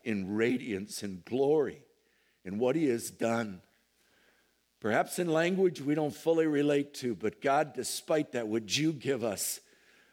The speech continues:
eyes that see and understand and grasp and fall in love with and adore and thank you more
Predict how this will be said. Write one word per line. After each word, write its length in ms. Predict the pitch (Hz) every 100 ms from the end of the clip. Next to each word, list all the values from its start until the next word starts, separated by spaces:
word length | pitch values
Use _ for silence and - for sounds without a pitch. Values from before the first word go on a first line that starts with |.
| _ _ _
eyes 520 | 117 147 170 180 165 113
that 220 | 123 -
see 600 | - - 160 165 190 185
and 100 | 143
understand 840 | 139 127 113 - - 160 175 175 147
and 240 | 123 -
grasp 600 | 139 156 160 180 - -
and 140 | 123 117
fall 340 | - 160 175
in 120 | 165
love 220 | 170 170
with 320 | 170 170 165 -
and 160 | 139 135
adore 760 | 127 104 160 175 196 202 196 - - _ _ _
and 160 | 131 131
thank 500 | - 165 147 147 120
you 140 | 120
more 380 | 107 107 95